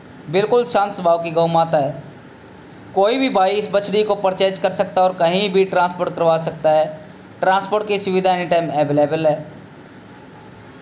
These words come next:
देख सकते हैं आप body structure, मुठिया थनों के साथ। अभी ब्याने में तीन से चार दिन का time ले रही है, जो अपना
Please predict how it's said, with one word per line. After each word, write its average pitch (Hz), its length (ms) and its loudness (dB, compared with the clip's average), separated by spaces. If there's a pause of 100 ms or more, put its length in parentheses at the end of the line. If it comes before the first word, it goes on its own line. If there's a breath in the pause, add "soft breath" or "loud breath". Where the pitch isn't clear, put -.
(400)
देख 147 260 -6
सकते 156 320 -8
हैं 160 80 2
आप 156 80 0
body 151 240 -2
structure, 156 440 -6 (1600)
मुठिया 147 400 -2
थनों 156 280 -4
के 151 80 -4
साथ। 147 280 0 (1900)
अभी 190 260 0 (680)
ब्याने 175 340 0
में 214 160 -2
तीन 202 200 -6
से 202 120 0
चार 190 240 2
दिन 190 160 -4
का 185 100 2
time 175 300 0
ले 151 160 0
रही 170 180 -2
है, 160 160 -4 (1160)
जो 175 100 2
अपना 185 280 2